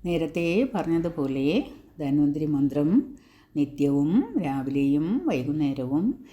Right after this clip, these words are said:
ഇരുപത്തൊന്ന് പ്രാവശ്യം ജപിക്കേണ്ടതാണ്. സകലവിധമായ ഐശ്വര്യങ്ങളും രോഗങ്ങളിൽ നിന്നുള്ള മുക്തിയും ധന്വന്തരി ഭഗവാനായ നമ്മുടെ വിഷ്ണു ഭഗവാൻ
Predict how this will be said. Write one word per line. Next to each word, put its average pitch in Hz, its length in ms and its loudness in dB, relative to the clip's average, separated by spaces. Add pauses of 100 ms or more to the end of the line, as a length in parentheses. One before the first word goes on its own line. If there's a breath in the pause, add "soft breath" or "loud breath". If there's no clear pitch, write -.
(160 loud breath)
ഇരുപത്തൊന്ന് 190 580 2
പ്രാവശ്യം 127 840 0 (540)
ജപിക്കേണ്ടതാണ്. 139 920 0 (800 soft breath)
സകലവിധമായ 160 1040 0 (240)
ഐശ്വര്യങ്ങളും 147 840 -2 (680 soft breath)
രോഗങ്ങളിൽ 160 600 0
നിന്നുള്ള 151 340 0
മുക്തിയും 147 720 2 (460)
ധന്വന്തരി 170 480 0
ഭഗവാനായ 175 680 0 (360)
നമ്മുടെ 170 640 0 (140)
വിഷ്ണു 165 220 -6
ഭഗവാൻ 170 800 2